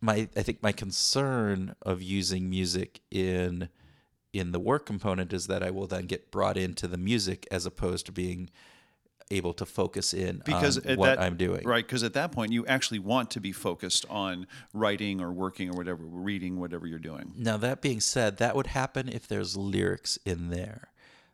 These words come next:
Speaker 1: But I wonder if there was just background music, what, it, so a instrumental type
Speaker 2: Mm-hmm.
Speaker 1: component, and setting a specific vibe or tone,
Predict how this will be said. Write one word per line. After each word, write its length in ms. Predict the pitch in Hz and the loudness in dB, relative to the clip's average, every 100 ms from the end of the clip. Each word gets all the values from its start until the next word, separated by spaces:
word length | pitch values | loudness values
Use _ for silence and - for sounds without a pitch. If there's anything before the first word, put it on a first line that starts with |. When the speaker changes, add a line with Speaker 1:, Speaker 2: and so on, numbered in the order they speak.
| _ - - _ | _ -16 -16 _
Speaker 1:
But 300 | 120 110 - - | 0 0 -4 -12
I 140 | - 107 | -2 0
wonder 760 | 98 101 143 160 104 98 104 - | 0 0 0 0 -2 -2 -4 -4
if 200 | 95 - | -6 -4
there 200 | 92 92 | -4 -2
was 200 | 95 95 | -2 -2
just 440 | 95 - - 90 | -4 -4 -8 -6
background 1000 | - 95 - - - - 95 95 - - - _ - | -4 -2 -4 -14 -10 -4 -2 -2 -6 -12 -20 _ -6
music, 720 | 92 90 90 95 92 - - | -4 -2 -2 -4 -6 -10 -18
what, 360 | - 92 95 - | -16 -4 -2 -2
it, 200 | 98 101 | -4 -2
so 400 | - 98 95 - | 0 0 0 -2
a 200 | 95 90 - | -2 -2 -2
instrumental 840 | 113 101 - 95 90 90 - - - | -4 -4 -4 -2 -2 -4 -6 -10 -10
type 220 | - 101 | -4 -4
Speaker 2:
Mm-hmm. 60 | 107 | -2
Speaker 1:
component, 600 | 101 98 101 90 - - _ - - - - _ _ | -4 -4 -4 -6 -8 -14 _ -20 -20 -20 -20 _ _
and 160 | 104 92 | -4 2
setting 480 | - 107 101 101 - | 4 4 2 0 -4
a 220 | 95 90 | -4 -4
specific 1040 | 92 - - _ _ 98 - 107 107 92 - _ _ | -4 -8 -10 _ _ 0 2 2 0 -4 -10 _ _
vibe 680 | 90 85 92 95 95 92 92 - | -2 2 4 4 2 0 -2 -4
or 140 | 87 | -6
tone, 720 | - - 98 95 92 - - | -4 -6 -2 -2 -2 -6 -12